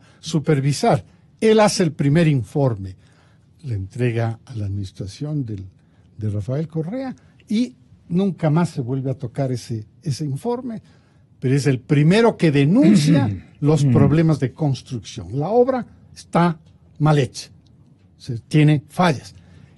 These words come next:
Speaker 1: Y incluso yo escuché algo que me llamó mucho la atención,
Speaker 2: Sí.
Speaker 1: que le estaban parchando la calidad de las tuberías con placas, ¿no? Y soldaduras.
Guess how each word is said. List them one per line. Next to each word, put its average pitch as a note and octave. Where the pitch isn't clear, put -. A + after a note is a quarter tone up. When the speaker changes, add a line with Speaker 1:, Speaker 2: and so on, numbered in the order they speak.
Speaker 1:
Y B3+
incluso G#3+
yo D#3
escuché E3+
algo E3+
que -
me B2
llamó C3
mucho D3+
la A2
atención, A#2
Speaker 2:
Sí. F2
Speaker 1:
que F#3
le D#3
estaban B3
parchando A#3+
la D#3+
calidad D3+
de A#2
las A#2
tuberías C3
con F3
placas, A3
¿no? A3+
Y D3
soldaduras. F3